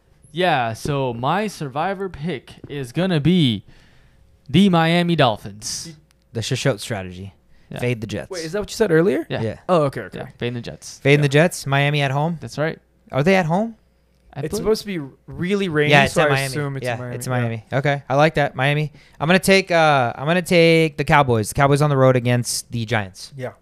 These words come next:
Speaker 3: Uh, and I'm going with the Packers. Packers against anybody, doesn't matter.
Speaker 2: <laughs> Packers are, who are they playing this week? Oh, Baltimore. They're at
Speaker 3: Yeah.
Speaker 2: Baltimore this week. Um, Shoshot, you're eleven and three, and I'm fourteen and oh. So you have to
Speaker 3: So
Speaker 2: lose.
Speaker 3: So is this, uh, is this my last chance?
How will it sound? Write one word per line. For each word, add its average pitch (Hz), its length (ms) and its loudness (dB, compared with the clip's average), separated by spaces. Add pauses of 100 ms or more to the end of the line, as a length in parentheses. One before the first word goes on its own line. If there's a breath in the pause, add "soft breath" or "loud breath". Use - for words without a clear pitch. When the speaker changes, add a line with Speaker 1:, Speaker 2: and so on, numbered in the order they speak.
(360)
Speaker 3:
Uh, 135 160 0
and 160 120 -2
I'm 165 80 -4
going 180 160 2
with 185 100 -2
the 185 40 -2
Packers. 196 440 -4 (540)
Packers 165 320 2
against 170 200 0
anybody, 160 300 2
doesn't 135 180 -4
matter. 131 220 -6
Speaker 2:
<laughs> - 680 0
Packers 147 320 2
are, 143 60 -2
who 175 220 -2
are 170 60 4
they 170 80 2
playing 127 240 -2
this 110 160 -6
week? 107 160 -4
Oh, 127 140 4
Baltimore. 110 440 0
They're 117 120 4
at 151 120 8
Speaker 3:
Yeah. - 40 2
Speaker 2:
Baltimore 123 340 2
this 117 180 -12
week. 123 240 -10 (360 soft breath)
Um, 107 480 -4 (200)
Shoshot, 147 300 -2
you're 135 140 2
eleven 131 240 2
and 127 100 -2
three, 131 320 0
and 120 80 -4
I'm 123 160 -2
fourteen 135 320 -4
and 135 100 -2
oh. 131 160 0 (220)
So 110 140 -12 (260)
you 110 60 -8
have 113 80 -8
to - 20 -20
Speaker 3:
So 120 80 -8
Speaker 2:
lose. 120 280 -14 (240)
Speaker 3:
So 147 200 -4
is 139 140 -4
this, 151 240 -8
uh, 123 320 -4 (640)
is 156 80 -6
this - 40 -4
my 165 120 -2
last 151 240 -2
chance? 160 340 -12